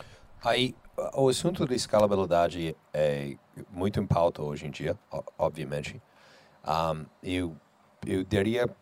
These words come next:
tem muita gente muito inteligente e também bastante recursos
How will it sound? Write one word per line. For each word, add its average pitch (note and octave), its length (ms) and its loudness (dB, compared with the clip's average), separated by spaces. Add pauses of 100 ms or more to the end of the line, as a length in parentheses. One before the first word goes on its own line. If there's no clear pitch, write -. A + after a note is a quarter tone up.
(1400)
tem A2+ 160 0
muita C#3 340 2
gente A2 400 0 (240)
muito A2+ 340 2
inteligente G#2+ 720 0 (240)
e F#2 80 -8
também G2 360 -2
bastante G2+ 540 0
recursos A2+ 720 -4